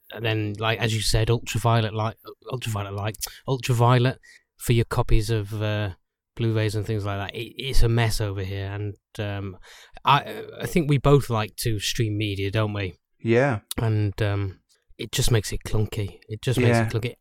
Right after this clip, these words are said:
Speaker 1: I, it's almost to the point where it's easier just to go out and buy it and use a software to put it onto your own server, doesn't it, isn't it, than it is to actually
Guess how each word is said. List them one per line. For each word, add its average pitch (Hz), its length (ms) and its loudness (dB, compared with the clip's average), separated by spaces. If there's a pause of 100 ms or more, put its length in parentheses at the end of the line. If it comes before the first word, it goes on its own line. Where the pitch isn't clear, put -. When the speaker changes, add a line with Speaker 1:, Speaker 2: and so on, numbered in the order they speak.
Speaker 1:
I, - 100 -6 (100)
it's - 320 -4
almost 147 340 6
to 131 60 0
the 117 60 0
point 120 280 6
where 107 300 -6 (420)
it's 123 180 -2
easier 127 240 2
just 113 180 2
to - 60 -2
go 110 120 0
out 107 160 -2
and 98 100 -4
buy 110 180 4
it 120 240 0
and 98 300 -6
use 110 460 4
a 104 120 -10
software 113 480 0
to - 100 -6
put 113 160 0
it 110 60 0
onto 104 220 -4
your 107 120 0
own 104 100 0
server, 107 420 0
doesn't 110 300 -2
it, 117 100 -6
isn't 113 160 2
it, 104 160 -4
than 107 240 -6
it 107 60 -8
is 107 300 -6
to 107 120 -4
actually 104 460 -6